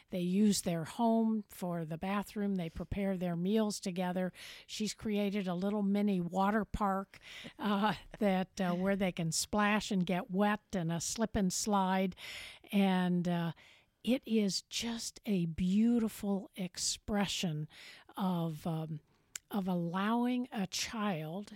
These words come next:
and, frankly, their families to integrate and experience the love of God, not just sitting around in a chair in a Sunday school lesson,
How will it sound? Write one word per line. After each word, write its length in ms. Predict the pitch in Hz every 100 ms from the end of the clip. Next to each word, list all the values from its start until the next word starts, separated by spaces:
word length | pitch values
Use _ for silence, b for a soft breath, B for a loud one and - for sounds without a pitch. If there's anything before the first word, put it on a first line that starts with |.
| -
and, 180 | 202 175
frankly, 540 | - 202 208 240 226
their 240 | 214 190 165
families 880 | - 220 226 208 165 147 160 - - B B B -
to 280 | - 196 240 _
integrate 1080 | 214 262 254 262 175 180 160 151 156 - - - -
and 200 | 196 170
experience 1160 | 170 - - - 233 226 214 160 156 160 - - B B -
the 80 | 185
love 400 | 175 190 220 226
of 180 | 202
God, 400 | - 170 156 160 156 220
not 340 | 185 202 262 -
just 260 | 269 240 -
sitting 400 | - 233 226 220
around 540 | 190 190 175 180 185
in 200 | 240 190
a 80 | 180
chair 640 | - - 262 233 160 165 180 B B B B
in 160 | 208 185
a 80 | 160
Sunday 460 | - 240 240 233
school 420 | 185 - 190 175
lesson, 500 | 160 156 - 190 165